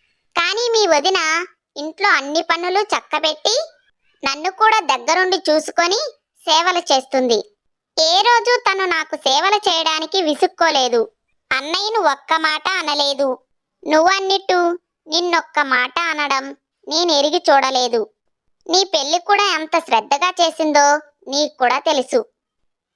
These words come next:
నీకు పెట్టుకోతల విషయంలో ఏ రోజు కలగజేసుకోలేదు. ఇప్పుడు తను ఎందుకిలా ప్రవర్తిస్తుందో నువ్వెప్పుడైనా ఆలోచించావా?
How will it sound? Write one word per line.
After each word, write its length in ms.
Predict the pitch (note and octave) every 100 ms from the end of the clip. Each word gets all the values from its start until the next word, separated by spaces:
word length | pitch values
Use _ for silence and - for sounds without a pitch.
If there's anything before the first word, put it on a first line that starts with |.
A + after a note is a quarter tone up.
| _ F#4
నీకు 320 | G4 G#4 G#4
పెట్టుకోతల 720 | F#4+ D#4 G4 G4 G4+ G4+ F#4+
విషయంలో 720 | E4 - F4 F4 F4 D4+ E4 - _ C4
ఏ 220 | C#4 D#4
రోజు 280 | E4+ D#4+ F#4+
కలగజేసుకోలేదు. 1120 | E4 C#4 D4 D#4 D4 - C#4+ B3+ B3 A3+ - _ _ _ _ _ _ _ -
ఇప్పుడు 260 | E4 - C5
తను 520 | C5 G#4 F4+ D4+ F4 - _
ఎందుకిలా 560 | B3+ C#4+ F#4 G#4+ G#4 G#4
ప్రవర్తిస్తుందో 1040 | G4 C#4 D#4+ - F#4 - F#4 E4+ D4 D4 E4+ _ _
నువ్వెప్పుడైనా 600 | D#4 E4 C4+ - C#4+ D4+
ఆలోచించావా? 840 | C#4+ B3+ C4 C#4+ D4+ C#4+ B3+ B3+